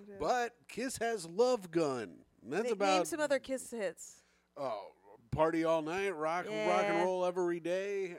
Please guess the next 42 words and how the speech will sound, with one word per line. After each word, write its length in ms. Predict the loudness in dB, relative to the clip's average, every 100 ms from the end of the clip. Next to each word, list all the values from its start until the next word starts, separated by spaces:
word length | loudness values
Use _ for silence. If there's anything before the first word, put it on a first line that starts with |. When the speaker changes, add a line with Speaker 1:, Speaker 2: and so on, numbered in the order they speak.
| -6
Speaker 2:
Um, 440 | -2 0 0 -2 -6 0
Speaker 1:
That, 220 | 2 2 2
that 180 | 2 2
alone 320 | 2 -2 -4
earns 280 | -8 -12 -10
it. 260 | -12 -12 -18 _ _ _ -2
Speaker 2:
I 140 | 0
mean, 340 | 0 -2 -2 -6 2
uh, 300 | 6 6 6 2 0
what's 260 | 2 2
his 180 | -4 -2
name 220 | 2 2 0
himself 520 | -4 -2 0 2 2
has 280 | 0 0 -2
a 220 | -2 -4 -8 _ -20
Speaker 1:
Stanley? 560 | -10 -8 -6 -8 -10 -14 _ -4
Speaker 2:
Yeah, 200 | 0 2
Paul 260 | 2 0 2
Stanley 360 | 0 2 2
has 140 | 2 -2 -8
New 120 | -4 2
York, 300 | 4 2 -2 -14 -18 -20 _ -16 -6
the 80 | 0
New 100 | 2
York 220 | 2 0
Groove. 380 | 0 0 2 0 -4
What? 200 | -4 -4 -6 -18 -20 -12 -2
Speaker 1:
I'm 200 | -2 -2
Speaker 2:
Fuck. 140 | 2
Speaker 1:
back. 240 | 2 2 -4 _ _ _ _ _ _ _ _ -2
Back 100 | 6
Speaker 2:
Yeah, 120 | 6
Speaker 1:
in 80 | 6
Speaker 2:
Back 200 | 4 2
in 120 | 2
the 60 | 0
Speaker 1:
New 140 | 0
Speaker 2:
New 60 | 0
York 120 | 0
Speaker 1:
York. 80 | 0
Speaker 2:
Groove. 300 | -4 -8 -10
Jesus 540 | -16 -14 -14 -14 -18